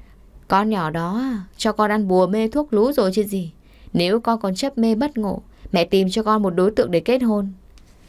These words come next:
Không để Kiên nói thêm, bà cướp lời anh, dọa là tìm đối tượng cho anh kết hôn. Anh thì chẳng muốn đôi co với bà. Thôi được rồi, mẹ muốn làm gì thì làm. Anh bỏ ngoài tai những lời bà nói, hiện chẳng có chút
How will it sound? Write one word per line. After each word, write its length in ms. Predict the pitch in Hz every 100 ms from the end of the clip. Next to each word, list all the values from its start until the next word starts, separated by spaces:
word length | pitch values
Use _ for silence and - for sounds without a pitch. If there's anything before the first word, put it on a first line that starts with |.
| - - - -
Không 220 | 202 190
để 120 | 170
Kiên 300 | 147 185 175
nói 160 | 165 170
thêm, 260 | 196 190 180 196
bà 120 | 202
cướp 280 | 202 311 330
lời 260 | 240 185
anh, 280 | 175 180 175 - - -
dọa 260 | 254 180
là 100 | 208
tìm 260 | 202 202 196
đối 160 | 190
tượng 240 | 214 254 190
cho 120 | -
anh 100 | 202
kết 180 | 196 247
hôn. 280 | 220 202 190 175 - - - -
Anh 260 | - 165 170
thì 120 | 170
chẳng 240 | - 175 165
muốn 160 | 175
đôi 160 | 202 190
co 260 | 190 190
với 120 | 185 185
bà. 360 | 202 160 147 - - - -
Thôi 100 | 175
được 100 | 170
rồi, 300 | 175 160 160 - -
mẹ 100 | 151
muốn 200 | 139 202
làm 140 | 277 214
gì 120 | 180
thì 120 | 175
làm. 240 | 170 156 147 - - - - - - - - - - -
Anh 200 | 170 175
bỏ 180 | 160
ngoài 200 | 156 156
tai 260 | 156 180 175
những 140 | 180
lời 160 | 202 180
bà 200 | 170 160
nói, 340 | 160 156 185 233 - -
hiện 220 | 262 190
chẳng 180 | 233 196
có 100 | 226
chút 140 | 302